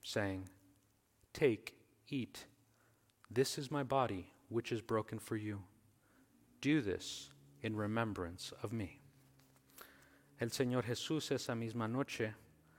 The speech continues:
que fue entregado, tomó el pan y dando gracias, lo partió y se los dio a sus discípulos, diciendo, "Tomen, coman,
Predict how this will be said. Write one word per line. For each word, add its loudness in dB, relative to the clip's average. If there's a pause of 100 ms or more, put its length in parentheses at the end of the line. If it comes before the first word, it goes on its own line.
(240)
que 4
fue 2
entregado, 6
tomó 0
el 0
pan 2
y -4
dando 2
gracias, 0 (440)
lo 2
partió 0 (720)
y 0 (120)
se 2
los 0
dio 4
a 6
sus -6
discípulos, -4
diciendo, -2
"Tomen, -2
coman, -2